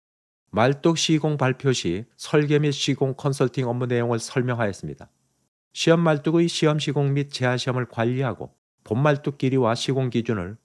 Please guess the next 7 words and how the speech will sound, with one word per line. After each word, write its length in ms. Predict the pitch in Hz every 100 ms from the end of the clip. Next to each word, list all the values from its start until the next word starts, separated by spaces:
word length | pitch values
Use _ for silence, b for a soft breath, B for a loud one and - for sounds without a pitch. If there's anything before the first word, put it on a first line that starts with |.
| -
시공 400 | - 151 151 143
장비와 440 | 135 135 131 135
동별로 460 | 131 120 123 120 117
제한하였으며 680 | - 127 151 127 - 85 65 _ _
감리단 480 | - 110 151 147 143
승인 320 | 139 135 131
후 180 | 95